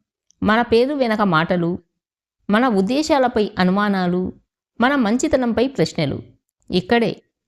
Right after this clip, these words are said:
బంధువు అనే మాట నెమ్మదిగా శత్రువు అనే భావంగా మారుతుంది. ఈ దశలో డబ్బు గురించి ఆలోచన కూడా ఉండదు. మనకు బాధ కలిగించేది మన విలువ తగ్గిన భావన,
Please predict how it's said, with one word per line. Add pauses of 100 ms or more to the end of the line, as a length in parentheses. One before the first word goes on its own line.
బంధువు
అనే
మాట (400)
నెమ్మదిగా (440)
శత్రువు (180)
అనే
భావంగా
మారుతుంది. (360)
ఈ
దశలో (180)
డబ్బు
గురించి (100)
ఆలోచన
కూడా
ఉండదు. (360)
మనకు
బాధ
కలిగించేది (560)
మన
విలువ
తగ్గిన
భావన,